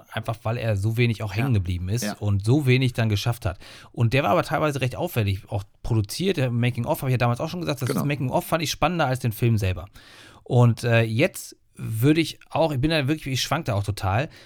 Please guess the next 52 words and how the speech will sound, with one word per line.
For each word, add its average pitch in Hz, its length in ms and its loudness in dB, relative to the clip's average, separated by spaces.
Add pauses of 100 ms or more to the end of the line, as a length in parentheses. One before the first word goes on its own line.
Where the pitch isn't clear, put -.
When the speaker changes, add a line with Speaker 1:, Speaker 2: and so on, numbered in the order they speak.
(140)
Speaker 1:
weil 127 180 2
ich 127 120 -4
fand 156 180 -4
den 151 100 -6
auch 135 140 -6
okay. 180 360 -6
Also 120 120 -2
insgesamt 151 400 -4
fand 151 140 -4
ich 143 60 -6
den 127 160 -2
wirklich 143 220 -2
okay 120 320 -2
und 147 100 -4
ich 123 100 0
glaube, 156 260 0
es 147 60 -4
ist 131 120 -6
so 135 80 -6
dieser 127 220 -2
klassische 147 400 -6
Netflix-Film, 147 720 -4 (440)
der 113 100 2
gut 147 180 -4
funktioniert. 139 680 0 (420)
Leider 156 340 2
hat 165 140 -4
halt 160 120 -4
Netflix 160 300 -4
auch 143 100 -6
so 143 80 -4
die 139 140 -2
Angewohnheit 151 380 -2
oder 127 80 0
diese 127 200 -2
Filme, 175 300 0
dass 135 140 0
sie 135 100 -6
auch 131 140 -6
nicht 165 160 -4
so 147 80 -2
richtig 127 400 -4
viel 160 160 -4
Neues 139 380 0
bringen. 92 280 -4
Und 95 100 -4
das 147 160 -2
ist 139 100 -6
so 147 60 -4
mein 131 140 0
großer 131 240 -4
Kritikpunkt. 160 540 -6